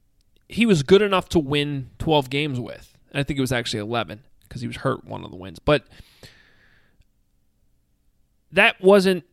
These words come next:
good enough to live up to his draft status. And that's where I think, look, the ship has kinda sailed on that, okay? But there, there is a storyline here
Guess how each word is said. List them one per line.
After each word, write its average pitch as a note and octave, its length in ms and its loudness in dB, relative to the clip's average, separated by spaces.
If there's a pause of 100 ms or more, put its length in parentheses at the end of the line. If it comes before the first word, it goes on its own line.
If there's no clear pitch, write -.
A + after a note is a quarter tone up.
(420)
good D#3+ 220 6
enough D#3+ 280 0
to C#3 100 -2
live B2+ 360 0 (140)
up B2+ 240 0
to C#3 640 -2
his A#2+ 160 -6
draft E3 380 0
status. B3+ 640 0 (1300)
And D#3+ 160 -4
that's C4 260 0
where G#3+ 140 4
I F#3 80 4
think, F#3 220 -2 (500)
look, A3+ 160 -2
the B3+ 80 0
ship - 260 -2
has - 220 -2
kinda E3+ 340 -4
sailed B2+ 340 -2
on F2+ 140 -10
that, D#2+ 200 -14 (340)
okay? D#3+ 400 -2 (640)
But - 360 4 (840)
there, F#3+ 280 6 (100)
there F#3 160 4
is G#3+ 260 2
a F3+ 300 4 (300)
storyline D#3 800 2
here A2 380 -6